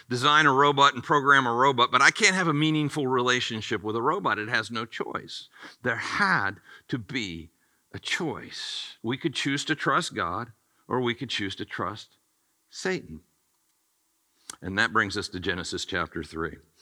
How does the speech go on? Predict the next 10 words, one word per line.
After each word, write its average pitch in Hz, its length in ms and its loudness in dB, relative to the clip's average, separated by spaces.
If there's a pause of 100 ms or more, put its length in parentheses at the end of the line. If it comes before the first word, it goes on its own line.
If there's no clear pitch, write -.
(320)
which 110 160 -4
says 98 280 -2
this, 90 320 -2 (560)
"Now, 123 540 6 (880)
the - 120 -4
serpent 160 480 4
was 113 140 -2
more 180 200 0
crafty 139 560 4
than 104 240 -2